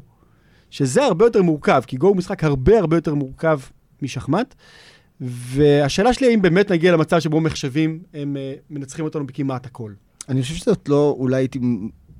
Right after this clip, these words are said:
Speaker 2: מגדיר את השאלה אחרת. השאלה אם לא אם מחשבים ינצחו אותנו בכמעט הכל, השאלה היא מתי מחשבים ינצחו אותנו בכמעט הכל, כי אני חושב שלכולנו ברור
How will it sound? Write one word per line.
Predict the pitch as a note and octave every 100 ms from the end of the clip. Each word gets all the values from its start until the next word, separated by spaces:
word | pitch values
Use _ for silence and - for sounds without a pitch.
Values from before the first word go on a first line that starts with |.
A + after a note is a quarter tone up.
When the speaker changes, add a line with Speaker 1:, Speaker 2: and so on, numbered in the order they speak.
| - -
Speaker 2:
מגדיר | A2 A#2+ D3+
את |
השאלה | A#2+ B2+ G#2+
אחרת. | G#2 F#3+ C3+ -
השאלה | - - G3
אם | G#3+ D#3+
לא | G#3
אם | F3+
מחשבים | - B2+ C3+ C3 - -
ינצחו | A#2+ A#2 -
אותנו | C#3 A#2+ A2+
בכמעט | G#2 A2 G#2
הכל, | - C3 G3
השאלה | E3+ C#3
היא | C#3+ C#3
מתי | B2+ - G#3 A#2+ G2 _ _ _ _ _ _
מחשבים | B2 - B2+
ינצחו | A#2+ -
אותנו | B2+ A#2+ A#2
בכמעט | A2+ G#2
הכל, | D#3 B2+
כי | C#3+
אני | C3+
חושב | B2+ D#3
שלכולנו | D#3+ - B2 B2+ - A#2+ D#3+ D#3
ברור | A#2+ A#2 D#3 C3 C3